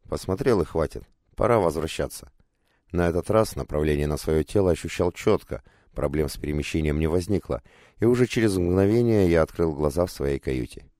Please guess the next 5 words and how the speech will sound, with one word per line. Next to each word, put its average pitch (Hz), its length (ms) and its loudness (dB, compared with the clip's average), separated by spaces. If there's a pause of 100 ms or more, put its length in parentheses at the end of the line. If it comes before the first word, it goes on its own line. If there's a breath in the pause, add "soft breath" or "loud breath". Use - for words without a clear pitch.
(840)
"Видишь, 101 420 -2 (260)
чем 107 180 -2
чаще 80 380 -2
будешь 69 320 -6
тренироваться, 87 680 -2